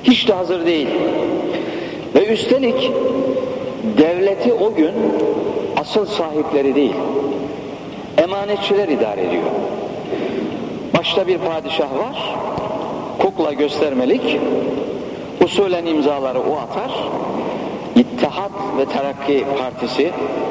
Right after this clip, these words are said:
yani Yahudinin uşakları,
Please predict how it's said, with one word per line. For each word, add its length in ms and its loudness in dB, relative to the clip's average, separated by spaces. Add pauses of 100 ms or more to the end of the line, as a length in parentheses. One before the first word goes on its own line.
(720)
yani 340 4 (480)
Yahudinin 680 2 (320)
uşakları, 560 -2